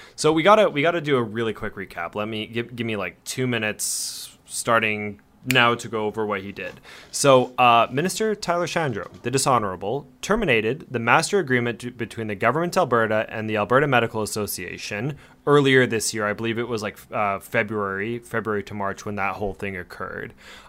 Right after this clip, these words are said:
Um, and this has universally been regarded as a pretty bad move by pretty much everybody, including the government, which, uh, internal sources indicate this has now been referred to as the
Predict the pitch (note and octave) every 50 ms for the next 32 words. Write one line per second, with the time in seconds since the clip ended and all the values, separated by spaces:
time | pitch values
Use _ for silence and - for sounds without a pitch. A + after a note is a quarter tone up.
0 | _ - B2+ C3 C3 B2+ C3 C3+ C3+ - D#3 D3+ F#3 G3+ G3+ A#3+ A3+ G#3+ D#3+ D3+
1 | - - - C#3 C#3+ D#3+ D3+ D3 C3+ C3 B2 - C3 A#2+ A#2+ A#2 A2+ G#2+ F#2+ A2
2 | A2 G#2+ G#2 - G#2+ G2+ G2+ G2+ G2 G2+ G2 F#2+ F#2+ F#2+ - - - G#2+ - A2+
3 | G#2+ G#2 F#2 F#2 F2 F2 F2 F2 E2+ E2 D#2+ - - - _ _ _ - A2 G2+
4 | F#2+ F#2 F#2 F#2 F2+ - _ - - C3 B2+ A#2+ A2+ G#2 - - - - _ _
5 | _ _ - B2 A#2+ A2+ G2+ G2+ G#2 G2+ G2 - - A2+ G#2 - E3+ F#3 G#3 G3
6 | F3 D#3 B2 D3 E3 D3+ C3 A2+ G#2 G2+ G#2 G#2 G2+ - - - A#2 A2 A2 A#2
7 | A#2+ - D#3+ E3+ F3+ D3 - D#3+ D3+ C#3+ C3 A2+ - C#3+ C#3+ D3 C#3 - - G#2
8 | G#2 - - A#2 A2 - D3 B2+ A2+ B2 B2 B2 B2 A#2+ G#2 A#2 A2+ A2+ G#2+ G2
9 | - A2+ A2 G#2 A2 A2+ G#2+ G#2 G2+ F#2+ - A2 G#2+ G#2 G2+